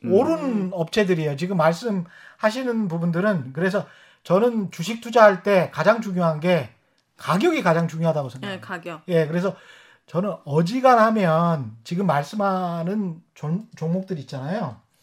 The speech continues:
Speaker 2: 그런 것들을 잘 안 사요. 바이오 기업도 잘 안 사고
Speaker 3: 이미 너무 다
Speaker 2: 아이씨티 기업도 잘 안 사는 게 너무 성장을 너무 후하게 쳐준 기업들이 너무 많아요. 그래서
Speaker 3: 아.
Speaker 2: 이게 밸류에이션 그 평가하기가 좀 쉽지가 않아서 저같이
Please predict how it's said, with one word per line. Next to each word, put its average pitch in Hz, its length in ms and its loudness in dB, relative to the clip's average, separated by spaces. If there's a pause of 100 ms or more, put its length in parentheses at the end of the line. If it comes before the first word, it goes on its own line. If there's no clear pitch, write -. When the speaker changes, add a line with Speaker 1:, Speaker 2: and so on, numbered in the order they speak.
(420)
Speaker 2:
그런 180 160 0
것들을 226 260 2
잘 139 180 -6
안 139 140 -4
사요. 160 320 -2
바이오 190 360 -2
기업도 196 260 -4
잘 147 160 -8
안 135 120 -8
사고 143 520 -6
Speaker 3:
이미 233 260 -4
너무 196 240 -6
다 202 320 -10 (140)
Speaker 2:
아이씨티 214 480 -2
기업도 202 300 -2
잘 165 420 0
안 156 180 -4
사는 180 280 2
게 170 320 2 (1300)
너무 277 560 2
성장을 262 800 2
너무 196 220 2
후하게 254 480 0
쳐준 247 280 -10
기업들이 170 420 -4
너무 156 240 0
많아요. 120 340 -4 (240)
그래서 185 460 2
Speaker 3:
아. - 40 -18 (460)
Speaker 2:
이게 190 260 2
밸류에이션 202 960 0
그 156 480 -6
평가하기가 175 680 2
좀 139 160 -6
쉽지가 - 460 -6
않아서 147 480 -4
저같이 208 640 -4